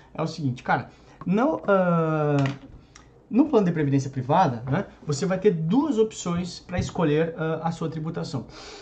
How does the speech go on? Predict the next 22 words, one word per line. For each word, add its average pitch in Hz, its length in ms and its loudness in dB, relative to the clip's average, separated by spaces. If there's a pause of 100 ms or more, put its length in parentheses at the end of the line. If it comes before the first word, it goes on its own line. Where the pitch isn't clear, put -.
(100)
Ou 233 140 4
vai 285 100 6
ser 190 400 -2
uma 170 240 2
tributação 160 560 -2 (240)
progressiva, 180 640 4
alíquota 143 420 0 (160)
progressiva, 151 600 0
ou 196 220 4
alíquota 196 480 -2 (200)
regressiva. 180 1080 0 (280)
Bastante 240 320 -2
importante - 520 -4
dizer 139 240 -6
que - 140 -18
quem 302 300 0
vai 214 200 2
escolher 147 640 0
isso 185 480 -4
é 208 80 2
o 214 80 4
próprio 170 560 -2